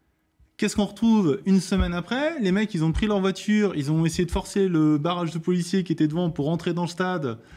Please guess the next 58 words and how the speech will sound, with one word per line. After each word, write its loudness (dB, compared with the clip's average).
en 2
se -6
cachant, -2
en 0
disant : « 0
On 2
n'est 2
pas -2
supporter -4
du 0
F -8
C -2
Nantes. » 0
Puis -2
après, -2
dans -2
le -2
stade, -2
on 0
est 0
supporter -6
du 2
F -6
C -4
Nantes. -2
Vous 0
n'avez 2
pas -2
le 2
droit 0
de -2
venir. 0
Et -8
pour, -2
pourquoi -2
vous 0
venez ? 2
Et 4
forcément, 0
donc 2
la 0
préfecture -2
dit : « -4
Bah, -12
vous -6
répondez 2
pas -2
à -6
nos -4
attentes, -2
ah -20
bah, -10
on -4
va 0
vous -2
saquer -2
encore 0
plus. » -2